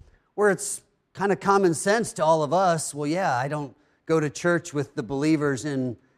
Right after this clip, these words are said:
Afghanistan. No, I'm right here in America, and not in Detroit, but Kansas City, and not just Kansas City, but a suburb of Kansas City. So we all recognize that we're a part of some local body, but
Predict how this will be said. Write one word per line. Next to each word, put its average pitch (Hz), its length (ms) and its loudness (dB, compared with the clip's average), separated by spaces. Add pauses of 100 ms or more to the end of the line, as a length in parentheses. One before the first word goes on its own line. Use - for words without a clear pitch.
Afghanistan. 151 1080 -2 (100)
No, 165 160 0
I'm 160 240 2
right 160 180 2
here 170 180 0
in 156 60 0
America, 156 640 0
and 127 100 -4
not 151 220 0
in 151 160 -2
Detroit, 170 720 0 (220)
but 151 140 -4
Kansas 160 380 0
City, 185 380 0
and 131 80 -2
not 160 200 0
just - 280 -6 (160)
Kansas 160 360 -2
City, 196 320 2
but 151 180 -2
a 147 60 -2
suburb 185 500 2
of 117 140 -10
Kansas 117 360 -10
City. 98 360 -12 (520)
So 160 460 0 (280)
we 165 100 0
all 233 160 2
recognize 156 760 0
that 147 100 -6
we're 165 160 2
a 151 60 0
part 185 320 0
of 135 80 -2
some 160 380 2
local 165 400 0
body, 147 580 -2
but 127 260 -6